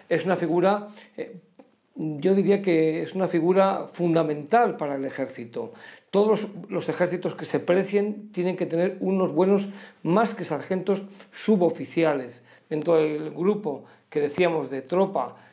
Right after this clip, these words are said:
suboficiales y oficiales, el sargento es la pieza clave, es la figura clave del escalón de suboficiales. Y está entre dos mundos, entre el mundo de los oficiales y el mundo de la tropa, lo cual no quiere decir que cada uno vaya por su lado.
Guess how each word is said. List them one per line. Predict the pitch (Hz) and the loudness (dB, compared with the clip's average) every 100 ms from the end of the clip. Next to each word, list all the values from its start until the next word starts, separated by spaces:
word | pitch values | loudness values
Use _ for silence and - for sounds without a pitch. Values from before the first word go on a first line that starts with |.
| _ | _
suboficiales | - 147 139 139 139 185 175 147 | -8 -2 -2 -2 0 0 0 -4
y | 143 | -10
oficiales, | 143 139 196 208 220 - - - - | -10 -2 2 2 0 -6 -20 -14 -6
el | 131 | -4
sargento | 151 139 - 202 208 220 226 | -2 -2 2 2 4 2 2
es | 147 - | -4 -6
la | 147 - | -8 -2
pieza | 196 220 180 - | 0 2 0 2
clave, | 160 170 180 185 | 2 4 0 -6
es | 151 | -6
la | 147 | -8
figura | 147 151 208 175 | -8 -4 -2 -2
clave | - 170 170 180 175 - _ | 2 2 2 0 -4 -16 _
del | 160 147 | -4 -4
escalón | 139 - 151 165 | -4 -2 0 0
de | 165 | -2
suboficiales. | 139 147 - - 170 - - - - - - _ _ _ _ _ - | -4 -6 -8 -2 -2 -2 -8 -18 -20 -20 -20 _ _ _ _ _ -2
Y | 165 | 2
está | 170 165 233 240 | 2 2 2 2
entre | 233 214 196 | 2 2 4
dos | 208 202 | 2 2
mundos, | 220 233 165 151 - | 0 0 0 0 -2
entre | 165 156 170 | -6 -2 0
el | 156 | 2
mundo | 185 240 202 | 0 2 2
de | 170 | 2
los | 147 151 | 0 -4
oficiales | - 131 - 220 196 185 - - - - - | -10 -4 2 2 2 -4 -10 -20 -20 -20 -14
y | - 190 | -2 2
el | 190 | 2
mundo | 175 185 185 | 0 0 0
de | 160 | 0
la | 135 | -2
tropa, | - 135 - - | -6 -10 -10 -6
lo | 160 156 | 0 2
cual | 208 233 | 4 4
no | 233 | 4
quiere | 214 202 | 4 2
decir | 196 190 | 2 -6
que | 196 | -4
cada | 180 170 | 0 2
uno | 175 | 2
vaya | 175 175 165 | 2 0 -2
por | 160 | -4
su | - 170 | -2 0
lado. | 220 180 139 | 2 0 -8